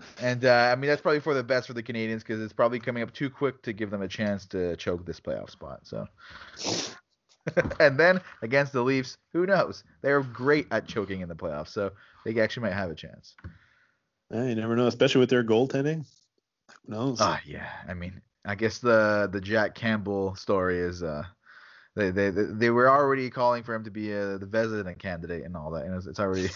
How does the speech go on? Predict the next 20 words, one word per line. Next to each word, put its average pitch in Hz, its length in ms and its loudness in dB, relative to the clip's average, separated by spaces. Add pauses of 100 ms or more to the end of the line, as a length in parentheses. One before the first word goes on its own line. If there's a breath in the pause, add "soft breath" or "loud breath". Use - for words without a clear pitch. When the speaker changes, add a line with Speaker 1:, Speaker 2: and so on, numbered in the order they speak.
(120)
Speaker 1:
<laughs> - 180 -8
it's - 360 -10 (400)
already 101 260 0
falling 104 400 -2 (100)
through. - 180 -12 (600 loud breath)
Uh, 104 540 4
I 107 60 -2
mean, 101 180 -8
it, 101 140 -4
it 92 400 -4
is 143 180 0
what 127 120 4
it 123 100 2
is. 120 240 2
I 110 180 -2
mean, 113 220 -8 (180)
I, - 360 -14
I, - 320 -12
I - 20 -4
mean, 143 160 4